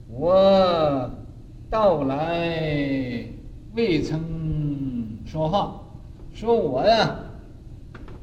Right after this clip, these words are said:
到这个法座这儿，我还没有讲话呢。啊，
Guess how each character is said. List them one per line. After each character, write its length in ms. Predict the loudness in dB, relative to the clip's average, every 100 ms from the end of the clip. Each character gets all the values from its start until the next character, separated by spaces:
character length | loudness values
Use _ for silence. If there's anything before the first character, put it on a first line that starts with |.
| -16 -16 -16 -16 -14 -16 -16 -16 0
到 220 | 6 8
这 140 | 8
个 1400 | 8 10 10 8 6 4 4 4 4 2 2 2 0 -2
法 240 | -2 -2
座 260 | 4 6 6
这 140 | 4
儿， 160 | 0 0 -6
我 60 | -2
还 120 | 0
没 160 | 2 4
有 120 | 6
讲 280 | 4 2 4
话 240 | 4 4
呢。 100 | 4 -2 -4 -14 -16 -16 -16 -16 -16 -16 -12 -8
啊， 160 | -8